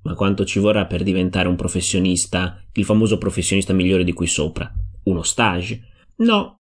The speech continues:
questa trasformazione evoluzionistica in realtà richiede tanti stage, quindi non te ne fai solo uno, ma magari te ne fai due, tre,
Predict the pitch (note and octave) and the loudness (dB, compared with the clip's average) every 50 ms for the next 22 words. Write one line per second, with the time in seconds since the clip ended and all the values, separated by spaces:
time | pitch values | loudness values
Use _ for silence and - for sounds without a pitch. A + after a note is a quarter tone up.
0 | _ _ _ _ - F3+ F#3+ F#3+ - C#3+ - C3+ B2+ - - - - C#3+ C#3 C#3 | _ _ _ _ -2 0 0 2 0 0 0 0 0 -2 -2 0 2 2 4 2
1 | C#3 C#3 - - - F3+ E3 D3 B2+ A#2+ G#2 G#2+ A2 G#2+ A2+ A#2 A#2 B2 D3 D#3+ | 2 0 -2 0 2 4 4 4 6 4 4 4 4 6 6 6 4 4 2 0
2 | - G3+ F3+ E3 E3+ F3+ E3+ - - D3 C#3 - A2+ A2 A2 A2 C#3 C#3+ C#3 D#3 | 0 0 2 4 2 2 0 0 -2 -2 0 0 0 2 2 2 2 4 4 2
3 | D#3 D#3+ D#3+ - E3 E3+ E3 C#3+ C3 B2+ - - C3+ B2+ C3 D3 E3+ E3 C#3+ A#2+ | 2 0 0 0 0 2 2 2 2 0 0 2 2 4 4 4 4 4 2 2
4 | - - - - _ _ - A3 A#3 A#3+ F#3 - A2 G2+ - - - G2 F2+ F2 | 0 -6 -18 -20 _ _ 0 2 2 4 4 2 0 -2 -2 -2 -2 -2 -2 -2
5 | F2 - - - E3+ D3+ A#2 G2+ G2 F#2+ G#2 G2+ G#2+ - F#3+ F#3 D3+ - - A#2+ | -4 -6 -4 -2 0 2 2 2 2 2 0 0 0 2 2 2 2 2 0 2
6 | G#2+ G#2 G2 F#2 F2 F2+ F2+ F2 E2+ - - - - - - G2+ G2+ G2 G2 F#2+ | 2 2 2 2 2 2 0 0 -2 -4 -8 -18 -8 -4 0 0 2 4 2 2
7 | F#2+ F2 F2 E2+ - E2 E2+ F#2 G#2 A2+ A#2+ C3 C#3 C#3+ C#3+ D3+ D3 - _ - | 2 0 -4 -4 -2 -2 0 2 2 4 4 4 4 2 2 0 -2 -6 _ -4
8 | G2 F#2+ F#2+ G2 G#2+ A2 A2 A2+ A2+ - - | 0 2 4 4 4 4 2 0 -6 -12 -20